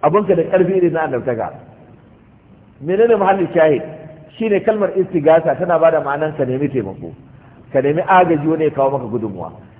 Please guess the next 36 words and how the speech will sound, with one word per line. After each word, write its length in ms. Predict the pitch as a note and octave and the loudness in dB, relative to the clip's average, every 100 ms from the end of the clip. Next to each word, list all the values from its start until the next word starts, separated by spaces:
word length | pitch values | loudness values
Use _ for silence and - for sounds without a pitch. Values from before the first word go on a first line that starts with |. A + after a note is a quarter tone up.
| - - | -20 -4
Shi 120 | G3 | -2
ne 60 | F#3+ | 0
Allah 260 | F3 F3 E3+ | 0 2 2
ya 20 | E3+ | 0
ce, 140 | E3+ G#3 | -4 -4
"Iz 80 | G#3+ - | -6 0
tastagisuna 800 | G#3 - F3+ D3+ D#3+ F3+ D#3 C3+ | -2 0 -4 -4 -6 -4 -2 0
rabbakum." 380 | B2+ A2+ - - - - - - _ - - | 0 -2 -6 -16 -20 -20 -20 -20 _ -20 -14
Yayin 400 | B2 D#3 E3 A3 | -2 2 4 4
da 80 | A3+ | 2
kuke 280 | F#3+ - G3 | 0 -2 -2
neman 320 | F3 F#3 F#3 F#3 | -2 -2 -2 2
agaji 420 | F#3+ F#3 E3 D3+ | 4 4 2 2
wajen 240 | D#3 D3+ | 0 0
Ubangijinku, 560 | D#3 C3+ B2+ B2+ A#2 - - - - - - - - - _ - | -2 -2 -4 -4 -6 -10 -16 -18 -20 -20 -20 -20 -20 -20 _ -4
fastajaba 520 | E3 E3+ D3 D3 C3+ | 0 0 2 2 2
lakum, 260 | C3 C3+ A#2+ | 0 -4 -2
sai 80 | |
Allah 220 | C#3+ C#3+ B2 | 0 2 0
ya 120 | A2+ | 0
ansa 200 | A#2 A2+ | -4 -6
muku. 240 | G2+ - - - - - - - - - _ _ _ _ _ _ _ _ _ _ _ | -8 -14 -20 -20 -20 -20 -20 -20 -20 -20 _ _ _ _ _ _ _ _ _ _ _
Nan 140 | C#3+ E3 | -4 0
da 100 | E3+ | 0
ke 140 | D#3 D3+ | 0 -2
sai 100 | D#3 | 2
ga 140 | C#3+ | 2
sanarwa 440 | D3+ C#3 A#2+ F2+ - - - - - - | 0 -2 -2 -4 -8 -18 -20 -20 -20 -8
zuwa 260 | C#3 D#3+ | 2 2
ga 100 | C#3+ C3 | 4 0
Annabi 240 | D3 C#3+ | 0 -2
Muhammad 420 | B2 A#2+ B2 A2 - - - - - - - - - - - - | -2 -2 -4 -4 -10 -18 -20 -20 -20 -20 -20 -20 -20 -20 -16 -4
sallallahu 460 | D3+ C#3+ C#3 C3 C3 | 0 0 0 -2 -2
alaihi 220 | A#2+ A2+ | -4 -6
wa 80 | G2+ | -8
sallam. 240 | A2+ F#2 | -10 -12